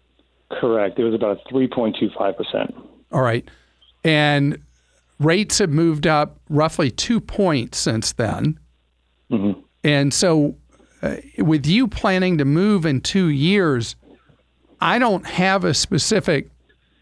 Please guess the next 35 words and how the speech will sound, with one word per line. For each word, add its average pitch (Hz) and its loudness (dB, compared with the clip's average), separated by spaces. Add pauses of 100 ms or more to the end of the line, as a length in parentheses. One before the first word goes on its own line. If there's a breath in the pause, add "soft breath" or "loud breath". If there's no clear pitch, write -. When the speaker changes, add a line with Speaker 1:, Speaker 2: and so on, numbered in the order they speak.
(140)
Speaker 2:
uh, 123 0
strategy 180 0
for 165 -2
you 143 2
that 139 -2
you 147 2
should - -4
sell 160 0
now, 147 2
rent 131 2
a 139 0
home 143 2
for 143 0
a 135 2
while, 135 0 (480 soft breath)
then 156 0 (460)
look 160 0
for 147 2
a 131 2
home 147 2
when 135 2
you 127 2
get 135 -2
to 147 -2
Tennessee, 135 0 (360 loud breath)
because 160 0 (200)
who 233 4
knows 165 2
what's - 0
going 139 0
to 123 2
happen 139 0
with 123 0
economic 139 -2
conditions 123 0